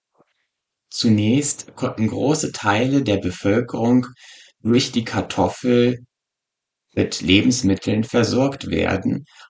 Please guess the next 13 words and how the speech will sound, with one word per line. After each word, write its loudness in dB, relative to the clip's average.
und 0
die -4
Ernährungslage 0
verbesserte -4
sich -4
drastisch. -6
Nach 0
und 0
nach 2
stellten 2
sich -4
aber -2
auch 0